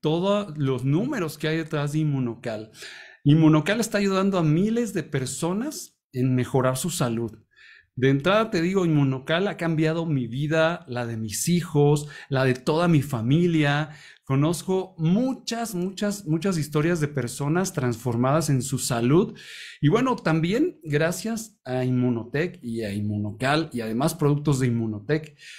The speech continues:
pues está ayudando a muchas personas no solamente a tener una, un, una gran calidad de vida en salud, sino también a tener un ingreso adicional, que en muchos casos este ingreso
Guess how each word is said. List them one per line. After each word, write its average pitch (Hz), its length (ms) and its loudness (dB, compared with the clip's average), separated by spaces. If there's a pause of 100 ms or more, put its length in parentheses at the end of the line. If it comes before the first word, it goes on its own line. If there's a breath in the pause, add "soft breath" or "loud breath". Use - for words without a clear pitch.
(220 loud breath)
pues 151 160 4
está 175 160 0
ayudando 208 320 4
a 196 40 2
muchas 202 280 0
personas 165 720 -2 (380 soft breath)
no 202 120 4
solamente 196 580 0
a 196 80 -2
tener 147 220 2
una, 165 340 0 (260)
un, 160 380 0
una 170 320 2
gran 156 220 2
calidad 147 340 4
de 147 80 4
vida 143 160 2
en 151 100 2
salud, 147 440 -4
sino 170 240 -4
también 180 280 0
a 269 80 -6
tener 185 220 -4
un 220 100 0
ingreso 196 840 -2
adicional, 135 1080 0 (420 loud breath)
que 151 100 4
en 143 100 8
muchos 254 520 2
casos - 640 -6
este 139 300 0
ingreso 147 720 2